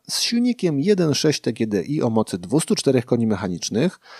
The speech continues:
i automatyczną dwusprzęgłową siedmiobiegową skrzynią D C T. Nie ma co się jednak przywiązywać do tych jednostek napędowych, bo ostatnio Prosit był sprzedawany z tym,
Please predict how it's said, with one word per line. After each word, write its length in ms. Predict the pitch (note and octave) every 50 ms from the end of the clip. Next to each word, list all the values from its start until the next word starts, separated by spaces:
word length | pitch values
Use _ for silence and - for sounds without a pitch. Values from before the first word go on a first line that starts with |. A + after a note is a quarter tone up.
| - - - _
i 140 | - G3 -
automatyczną 960 | - F#3 E3+ D#3+ - F#3+ F3 E3 D3+ - - G#3 G#3 - - E3+ D#3 C3+ B2+ A#2
dwusprzęgłową 880 | G#2+ G#2+ B2 C#3 - - - - A2+ A2+ A2 A#2+ A#2 A2 G#2+ G2+ F#2+
siedmiobiegową 720 | G2 - - E3+ F3 E3 D#3+ C3+ B2+ B2 A#2 B2 G#2 G#2 G2+
skrzynią 380 | F#2+ - - - F#2+ F#2 F2+ F2
D 100 | F2+ F2+
C 160 | - - E2
T. 200 | - - - - - _ _ _ _ _ _ _ _ _ _ _ _ _ _ _ _ _
Nie 160 | C3+ D#3 A3
ma 120 | A#3 A3+ G#3
co 120 | - G3+
się 140 | E3 - D#3+
jednak 280 | E3 D3+ D3+ C#3+ -
przywiązywać 720 | - - - D3 - - D#3 C#3 B2+ G#3 A3+ G3 C3+ A#2 A2
do 80 | A2
tych 200 | G#2+ - G#2+ -
jednostek 420 | - A#2 A2 A#2 A2 - - A2+ -
napędowych, 720 | A#2 G#2+ - A2 A2 G2 F#2 E2 - G#2+ F3 G#3 - - -
bo 320 | A#3 B3 F3+ G#3+ - -
ostatnio 640 | - F3 D#3 - - - D#3 D#3 D#3 - D3+ C3+ A#2
Prosit 380 | - - B2 A#2+ - - A2
był 120 | G#2+ A2+ G#2+
sprzedawany 540 | - - - A2 G#2+ A2 G#2+ G#2 G2 G2 G2+
z 120 | - -
tym, 260 | - A3 G#3 G3 F3+